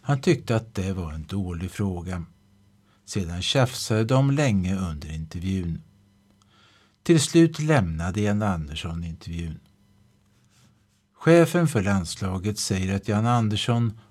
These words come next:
ångrar att han blev arg. "Det blev ingen bra intervju. Vi kommer sätta oss ner med Viaplay och prata om det som hände", säger landslagets chef. Åtta sidor, T T.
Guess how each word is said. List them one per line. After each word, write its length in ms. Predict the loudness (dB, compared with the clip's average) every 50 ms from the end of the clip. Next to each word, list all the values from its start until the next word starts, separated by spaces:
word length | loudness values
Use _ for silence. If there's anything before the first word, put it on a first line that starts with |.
| _ _
ångrar 540 | -2 2 4 4 4 4 2 0 0 0 0
att 160 | 0 -2 -2
han 180 | -4 -6 -6 -6
blev 180 | -8 -8 -8 -8
arg. 340 | -8 -6 -6 -8 -10 -12 -14 _ _ _ _ _ _ _ _ _ _ _ _ _ _ _ _ _ _ _ _ _ _ _
"Det 120 | -2 0 2
blev 320 | 4 6 6 6 6 6
ingen 320 | 4 2 2 2 2 0 -2
bra 340 | 0 0 2 4 4 4
intervju. 480 | 2 2 0 -4 -6 -6 -6 -8 -8 -10 -14 _ _ _ _ _ _ _ _ _ _ _ _
Vi 120 | -10 -10 -10
kommer 600 | -6 -6 -4 -4 -4 -4 -4 -4 -4 -6 -8 -12 _ _ _
sätta 480 | -8 -2 -2 -2 -2 -2 -4 -2 0 2
oss 200 | 2 2 0 0
ner 360 | 0 2 4 4 4 4 2
med 200 | 0 0 0 0
Viaplay 640 | 0 0 0 -2 -4 -4 -2 0 0 2 2 0 -2
och 100 | -2 -2
prata 480 | -2 0 0 0 0 -2 -4 -6 -4
om 80 | -2 -2
det 100 | -2 -4
som 140 | -4 -6 -4
hände", 460 | -2 -2 -2 -2 -4 -6 -6 -8 -10 -12 -18 -20 -20 _ -14
säger 380 | -6 -4 -4 -4 -2 -4 -6
landslagets 720 | -6 -6 -6 -6 -8 -10 -12 -14 -14 -14 -14 -14 -16 -10
chef. 440 | -8 -6 -6 -6 -6 -8 -12 -16 -20 -20 _ _ _ _ _ _ _ _ _ _ _ _
Åtta 300 | -6 -6 -4 -4 -6 -6
sidor, 480 | -4 -4 -4 -4 -6 -10 -14 -18 -18 -20 _ -10
T 180 | -8 -8 -8
T. 300 | -10 -10 -8 -6 -6 -6